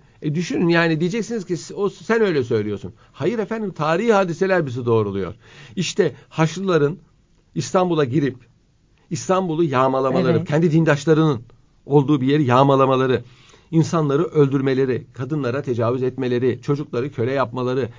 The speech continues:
Speaker 1: kiliselere kadar girip kilisede kıymetli eşyaları yağmalamaları.
Speaker 2: Bunun Müslümanlara ne yapacağını düşünün yani
Speaker 1: Evet,
Speaker 2: yolda
Speaker 1: bunlar Müslümanlara ne
Speaker 2: karşılaştığında.
Speaker 1: yapar? E, Müslümanları zaten doğradılar Kudüs'e gittikleri zaman.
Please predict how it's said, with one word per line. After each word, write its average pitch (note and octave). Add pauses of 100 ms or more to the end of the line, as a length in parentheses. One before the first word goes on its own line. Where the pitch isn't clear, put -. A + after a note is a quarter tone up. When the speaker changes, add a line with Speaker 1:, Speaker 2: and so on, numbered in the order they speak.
(380)
Speaker 1:
kiliselere G3
kadar E3+
girip D#3+
kilisede C#3+
kıymetli C#3+
eşyaları B2+
yağmalamaları. B2+
Speaker 2:
Bunun C#4
Müslümanlara C#4
ne C4
yapacağını G3
düşünün G#3
yani F3
Speaker 1:
Evet, F3+
Speaker 2:
yolda G3
Speaker 1:
bunlar E3+
Müslümanlara F3+
ne F#3
Speaker 2:
karşılaştığında. E3
Speaker 1:
yapar? E3+
E, -
Müslümanları D3
zaten D3+ (460)
doğradılar D#3+
Kudüs'e C#3+
gittikleri B2+
zaman. A#2+